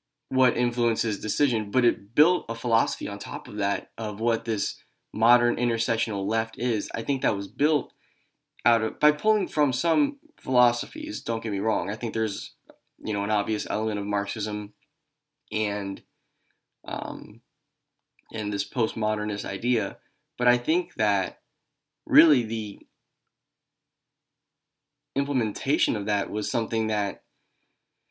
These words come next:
was, or the forming of it into making it from this abstract philosophy into a reality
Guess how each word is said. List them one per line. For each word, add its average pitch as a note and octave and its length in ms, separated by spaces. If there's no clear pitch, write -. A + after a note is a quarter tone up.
was, A#2 380
or B2 440
the C#3+ 340
forming E3 480
of A#2 120
it A#2+ 140
into A#2 540
making C3 340
it A#2 140
from A#2 240
this A2 240
abstract A2+ 500
philosophy G#2+ 440
into A2 340
a A2 40
reality G2+ 640